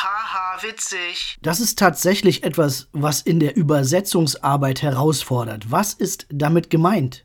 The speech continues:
Wir finden keine parallele Verwendung im Neuen Testament. Ein Großteil der Übersetzung folgen der Auslegung, dass die Angesprochenen durch ihre Geistlichkeit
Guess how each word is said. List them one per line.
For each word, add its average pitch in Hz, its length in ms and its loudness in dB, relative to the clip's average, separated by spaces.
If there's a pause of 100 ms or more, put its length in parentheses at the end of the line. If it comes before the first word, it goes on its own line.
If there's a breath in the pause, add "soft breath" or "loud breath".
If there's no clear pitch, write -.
Wir 165 160 0
finden 233 320 2
keine 220 320 0
parallele 214 540 4
Verwendung 208 500 2
im 143 140 2
Neuen 135 340 2
Testament. 127 760 0 (520)
Ein 156 140 2
Großteil 170 540 2
der 151 120 2
Übersetzung 165 600 2
folgen 143 400 4
der 151 320 2
Auslegung, 202 800 4
dass 147 180 -2
die - 160 0
Angesprochenen 165 840 4
durch 175 280 0
ihre 151 240 0
Geistlichkeit 160 960 0